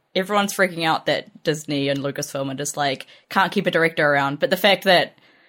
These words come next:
they've done something that they're happy with, with Rian, and that they've actually given him this power to create this thing says a lot for how much they will work with a director if it works well, which is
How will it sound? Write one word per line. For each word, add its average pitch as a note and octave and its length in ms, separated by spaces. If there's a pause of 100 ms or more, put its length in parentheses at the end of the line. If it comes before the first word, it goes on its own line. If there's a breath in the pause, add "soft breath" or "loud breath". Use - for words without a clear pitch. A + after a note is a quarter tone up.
(480 soft breath)
they've F3+ 300
done F3 220
something D#3+ 360
that D#3 160
they're D#3 120
happy D#3 300
with, D3 180
with D#3 140
Rian, E3+ 520
and D3 120
that C#3+ 140
they've D#3 180
actually - 220
given F3 240
him D#3+ 180
this - 380 (300)
power E3+ 560 (100)
to G3 100
create E3+ 360
this G#3 180
thing D#3 460 (300 loud breath)
says A#3 200
a A#3+ 60
lot F3+ 280
for D#3+ 240
how D#3 340
much D3 260
they D#3+ 120
will D#3 240
work G#3+ 160
with C4 100
a C#4 60
director C4+ 500
if - 140
it - 100
works D#3+ 240
well, A3+ 220
which - 240
is D#3+ 260